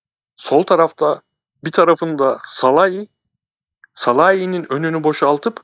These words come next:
Mert Hakan'ın önüne geçen Pelkas. Burada ben, buradan çok iyi işler çıkardı mesela şey, e, Fenerbahçe. Buradan böyle bir üçlü çıkar bence. Veya Mert Hakan'ı çıkar, iyi bir İrfan'ı koy oraya.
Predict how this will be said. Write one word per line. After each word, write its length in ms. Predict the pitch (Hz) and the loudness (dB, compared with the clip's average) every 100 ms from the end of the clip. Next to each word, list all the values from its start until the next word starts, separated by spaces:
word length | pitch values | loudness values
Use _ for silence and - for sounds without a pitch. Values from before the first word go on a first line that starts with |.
| _ - | _ -2
Mert 380 | 127 135 _ | -2 -2 _
Hakan'ın 400 | 160 156 180 190 - | -2 0 -2 -2 -2
önüne 380 | 143 139 139 | -4 -2 -4
geçen 360 | 127 123 180 185 | -2 -2 -2 -6
Pelkas. 580 | - 160 165 - 160 - _ - | -2 0 0 -2 -4 -6 _ -12
Burada 340 | 135 151 165 160 | -6 -2 0 0
ben, 100 | 147 - | -2 -6
buradan 400 | 139 147 175 190 - | -12 -4 -4 -4 -6
çok 320 | - 202 170 | -2 -2 -4
iyi 140 | 151 | -4
işler 300 | 151 - 143 | -4 -4 -4
çıkardı 420 | - - 117 98 101 | -4 -2 -2 -2 -12
mesela 360 | 92 98 92 | -8 -6 -6
şey, 180 | - 92 _ _ _ _ - | -10 -14 _ _ _ _ -14
e, 40 | 95 92 95 - | -12 -10 -8 -2
Fenerbahçe. 640 | 104 98 92 82 - - _ _ _ - | -2 -2 -4 -6 -12 -16 _ _ _ -6
Buradan 300 | 120 139 143 | 2 2 2
böyle 260 | 151 160 156 | 2 0 -2
bir 80 | |
üçlü 280 | 110 - 180 | -8 -10 -10
çıkar 360 | - - 214 185 | -6 0 2 2
bence. 300 | 123 185 92 - _ - | 0 -2 -12 -16 _ -6
Veya 100 | 110 | -2
Mert 280 | 135 147 160 | -2 0 0
Hakan'ı 360 | 160 175 185 | 0 -2 -4
çıkar, 340 | - - 147 - - _ - | -6 -4 -4 -4 -14 _ -10
iyi 280 | 135 160 156 | -2 2 4
bir 180 | 151 143 _ _ _ _ | 2 0 _ _ _ _
İrfan'ı 400 | - - - 156 | -10 -4 0 0
koy 220 | 151 131 101 | 2 2 2
oraya. 340 | 95 107 | -2 -4